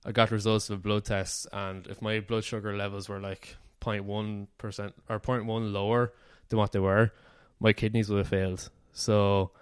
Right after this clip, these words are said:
that whole experience and stuff, I remember the day I decided in the hospital that I was going to just get better and just never have this sort of thing again.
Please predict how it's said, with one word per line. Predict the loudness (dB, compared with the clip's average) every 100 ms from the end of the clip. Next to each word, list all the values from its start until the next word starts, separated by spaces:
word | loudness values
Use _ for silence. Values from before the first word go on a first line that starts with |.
| -20 -20 _ _ _ _ _ _ _ _
that | 6 8
whole | 10 10
experience | 8 6 6 6 6
and | 2
stuff, | 2 4 4
I |
remember | 6 6 10 10 8 4
the | -4
day | 4 8 8 8
I | 6 4
decided | 4 6 4 4 0
in | 0 2
the |
hospital | 2 0 -2 -6 -4 -4 -6 _ _ _ _ _ _ -2
that | 0
I | 2
was | 0 0 -2
going | 0 0
to | -2
just | 0 0 -2 -6 -14 _ _ _
get | 0 2
better | 4 4 2 0 -2 -10 _ _ -8
and | -2 0 -2
just | -2 -2
never | 2 2 2 0 -2 _ _ _ _
have | -2 2 2
this | 2
sort | -2 -2
of | 0
thing | -2 -4
again. | -4 -4 -4